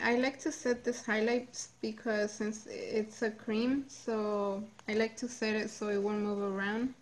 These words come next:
like, throughout the day. And I like to use the highlight that comes in the,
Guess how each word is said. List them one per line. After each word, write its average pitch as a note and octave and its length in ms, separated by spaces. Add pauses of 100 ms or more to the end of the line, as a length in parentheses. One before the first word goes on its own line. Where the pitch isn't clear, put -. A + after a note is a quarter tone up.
(120)
like, G#3 240
throughout G3+ 360
the F#3+ 100
day. A3+ 340 (1120)
And A3 360
I A3 140
like A#3 280
to C#4 100
use B3 480 (200)
the A3 760 (340)
highlight A#3+ 480
that G#3+ 220
comes A3 380
in A3 240
the, G3+ 440